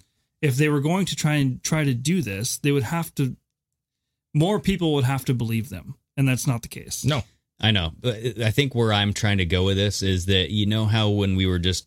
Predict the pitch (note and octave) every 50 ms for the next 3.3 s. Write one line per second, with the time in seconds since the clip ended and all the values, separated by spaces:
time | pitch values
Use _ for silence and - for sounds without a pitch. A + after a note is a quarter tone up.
0 | _ _ - G#2 F2+ E2+ - F#2+ E2+ E2+ D#2 E2+ E2+ E2+ E2 D2 - _ _ _
1 | _ _ _ _ _ _ _ _ _ _ _ _ - G2+ F#2 F2+ E2+ E2 D#2+ D#2+
2 | D#2+ - - _ - G2+ G2+ F2+ E2+ - _ _ G2 G2+ G2 F#2+ G2 G2 G2+ G#2
3 | - - - - -